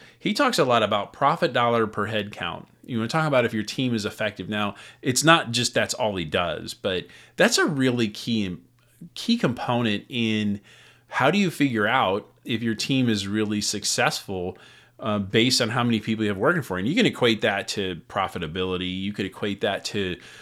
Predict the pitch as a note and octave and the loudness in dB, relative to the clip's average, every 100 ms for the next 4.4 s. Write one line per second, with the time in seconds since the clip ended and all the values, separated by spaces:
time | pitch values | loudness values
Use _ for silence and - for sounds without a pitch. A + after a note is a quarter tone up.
0 | - - - B2 A#2 A2+ G#2 G2+ G#2+ G2 | -20 -10 0 2 4 4 4 4 4 2
1 | - G#2+ G#2+ G2 - G2 F#2+ - G2+ G2 | 0 0 0 -2 -2 -2 -2 0 0 0
2 | G2+ B2+ C3+ C3 D3+ D#3 C#3+ A2+ - A#2 | -2 -2 -2 0 0 0 0 0 -2 -2
3 | A#2+ G2+ G2 F2 - B2+ - F2+ D#2 E2+ | -2 -2 -6 -8 -8 -8 -4 -4 -4 -8
4 | G2 C3 B2+ G2 | -8 -6 -4 -4